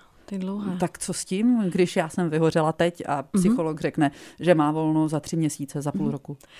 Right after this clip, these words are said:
Speaker 1: No, sednout si, a říct si, co můžu odbourat teďka,
Speaker 2: Hmm.
Speaker 1: a jaký mám na sebe nároky, co můžu změnit,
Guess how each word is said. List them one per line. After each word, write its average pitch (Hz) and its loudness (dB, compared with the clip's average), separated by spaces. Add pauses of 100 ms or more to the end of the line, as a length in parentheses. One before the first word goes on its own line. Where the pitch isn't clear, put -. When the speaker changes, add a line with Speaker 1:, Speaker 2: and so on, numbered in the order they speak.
(340)
Speaker 1:
No, 190 -2
sednout 190 -2
si, 247 -6 (800)
a 175 -2
říct 190 -6
si, 202 -4
co 180 -4
můžu 190 0
odbourat 170 0 (220)
teďka, - -10 (260)
Speaker 2:
Hmm. 151 0 (300)
Speaker 1:
a 185 -2
jaký 185 0
mám 196 0
na 180 0
sebe 185 -4
nároky, 175 -4
co 196 -4
můžu 185 -2
změnit, 170 -2